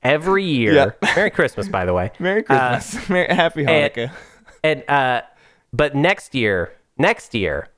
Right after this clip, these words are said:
Speaker 1: we are gonna be mean to our friends.
Speaker 2: Yeah.
Speaker 1: And they don't
Speaker 2: Guaranteed.
Speaker 1: listen to the show. Don't be worried. They're not gonna hear this and think, like,
Speaker 2: Right.
Speaker 1: "Oh, I'm not gonna play." They
Speaker 2: And
Speaker 1: are
Speaker 2: also,
Speaker 1: not
Speaker 2: I wanna be
Speaker 1: listening.
Speaker 2: clear. This isn't a bit. <laughs> Like, next year,
Speaker 1: No,
Speaker 2: <laughs> we
Speaker 1: it's
Speaker 2: are
Speaker 1: not a
Speaker 2: going,
Speaker 1: bit.
Speaker 2: we're, we're working against them.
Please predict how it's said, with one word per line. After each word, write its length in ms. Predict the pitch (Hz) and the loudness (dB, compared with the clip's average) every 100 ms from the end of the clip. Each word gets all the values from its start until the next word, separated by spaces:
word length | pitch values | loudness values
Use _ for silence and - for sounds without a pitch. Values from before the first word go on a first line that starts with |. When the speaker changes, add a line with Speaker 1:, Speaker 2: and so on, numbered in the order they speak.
| _ _ _ - | _ _ _ -2
Speaker 1:
we 240 | 165 247 | 2 4
are 100 | 208 | 2
gonna 180 | 175 160 | 2 0
be 160 | 131 135 | 0 0
mean 280 | 135 143 127 | 2 0 0
to 160 | 139 | 2
our 140 | 117 104 | 2 0
friends. 420 | 117 90 80 117 | -2 -4 -2 0
Speaker 2:
Yeah. 220 | 101 - - _ _ - | 0 -2 -10 _ _ -2
Speaker 1:
And 160 | 185 | 2
they 60 | 294 | 4
don't 80 | - 143 | 6 4
Speaker 2:
Guaranteed. 40 | 151 170 | 4 2
Speaker 1:
listen 140 | 143 | 2
to 40 | 139 | 2
the 100 | 123 | 2
show. 300 | 147 104 110 | 2 0 0
Don't 220 | 190 262 | 0 2
be 80 | 269 | 2
worried. 340 | 156 170 135 | 4 2 2
They're 140 | 147 214 | 2 2
not 140 | 294 | 2
gonna 100 | 156 | 0
hear 300 | - 170 170 | 2 2 4
this 240 | 127 117 | 2 0
and 100 | 120 | -2
think, 220 | - 120 117 | -2 0 2
like, 300 | 107 98 - | 0 0 0
Speaker 2:
Right. 160 | 113 - - | 0 0 0
Speaker 1:
"Oh, 220 | 156 127 | 2 4
I'm 140 | 131 | 4
not 120 | 147 | 2
gonna 120 | 143 120 | 0 0
play." 320 | 135 92 87 - | 0 -2 -6 -4
They 100 | 160 | 2
Speaker 2:
And 120 | 165 | 6
Speaker 1:
are 40 | 196 | 6
Speaker 2:
also, 180 | 240 - | 6 6
Speaker 1:
not 100 | 139 | 6
Speaker 2:
I 80 | |
wanna 140 | 190 302 | 6 6
be 100 | 226 | 4
Speaker 1:
listening. 160 | 151 | 6
Speaker 2:
clear. 360 | 202 165 110 110 - 120 | 6 6 4 0 -10 4
This 240 | 180 208 - | 4 4 4
isn't 320 | 185 185 175 | 4 4 2
a 80 | - | 0
bit. 340 | 107 113 - - | 2 0 -2 -10
<laughs> 240 | - - | -12 0
Like, 180 | 160 151 | 2 4
next 340 | 156 - - 233 | 4 2 0 -2
year, 380 | 240 170 135 123 | 4 6 6 4
Speaker 1:
No, 320 | 349 370 117 | 2 2 2
Speaker 2:
<laughs> 20 | 170 | 4
we 120 | 170 | 6
Speaker 1:
it's 20 | 190 | 6
Speaker 2:
are 160 | 175 | 6
Speaker 1:
not 240 | 185 196 175 | 4 4 4
a 40 | |
Speaker 2:
going, 20 | |
Speaker 1:
bit. 100 | 196 | 4
Speaker 2:
we're, 200 | 170 160 104 160 | 4 2 2 4
we're 40 | 165 | 6
working 360 | 170 180 175 | 4 4 0
against 400 | 165 170 156 - | 0 2 2 0
them. 260 | 123 110 | -2 -2